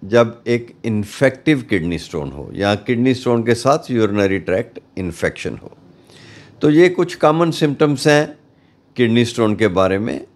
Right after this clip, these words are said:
जो कि किडनी स्टोन के पेशेंट्स को होते हैं।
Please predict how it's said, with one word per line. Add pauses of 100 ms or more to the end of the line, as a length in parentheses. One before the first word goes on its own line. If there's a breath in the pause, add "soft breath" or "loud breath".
(800 soft breath)
जो
कि
किडनी
स्टोन
के
पेशेंट्स
को (400)
होते
हैं।